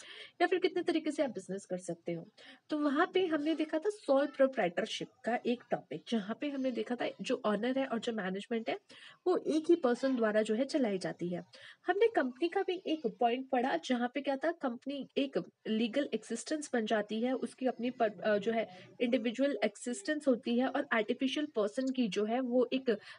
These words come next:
status enjoy करती है। वहीं पे इन दोनों का कुछ पॉइंट्स उठा करके एक कॉन्सेप्ट लाया गया था, that was your one person company, जहाँ पे एक पर्सन द्वारा वो उस company को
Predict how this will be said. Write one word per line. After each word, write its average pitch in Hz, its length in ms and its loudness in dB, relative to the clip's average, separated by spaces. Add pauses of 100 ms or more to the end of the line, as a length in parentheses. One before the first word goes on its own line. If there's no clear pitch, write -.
(140)
status 302 460 0
enjoy 180 300 2
करती 165 400 -4
है। 160 100 -4 (540)
वहीं 311 220 8
पे 440 140 8
इन 339 320 4
दोनों 233 300 6
का 330 120 2
कुछ 294 340 -2 (960)
पॉइंट्स 262 360 4
उठा 226 240 -4
करके 185 320 -4
एक 294 460 -2 (100)
कॉन्सेप्ट 214 520 0
लाया 180 200 -2
गया 185 160 -4
था, 311 180 -8
that 185 280 -2 (120)
was 240 240 0
your 311 200 4
one 214 180 -2 (100)
person 196 260 -2
company, 180 440 -10 (440)
जहाँ 208 220 0
पे 294 120 0
एक 330 440 0
पर्सन 262 300 2
द्वारा 226 260 4
वो 233 100 2
उस 233 140 -2
company 214 340 -2
को 302 220 0